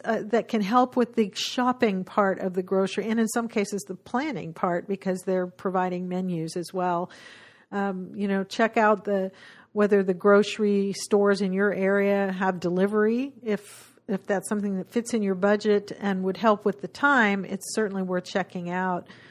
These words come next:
Otherwise, um, some of the tips that we heard about shopping in season, using an app that organizes your list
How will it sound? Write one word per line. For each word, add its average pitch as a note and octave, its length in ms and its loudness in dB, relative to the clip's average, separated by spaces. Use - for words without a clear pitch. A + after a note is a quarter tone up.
Otherwise, G3+ 560 4
um, F3+ 320 -2
some G3 200 -4
of F#3 60 -2
the F3+ 80 -2
tips G3+ 320 -4
that F3+ 120 -4
we F#3 120 -2
heard F3+ 300 0
about F3+ 400 -4
shopping G3 440 2
in F3+ 140 -4
season, G#3+ 640 0
using G#3 300 0
an F#3+ 100 -2
app F#3 300 0
that F#3+ 120 -2
organizes G3 680 0
your F#3 120 0
list F#3+ 520 0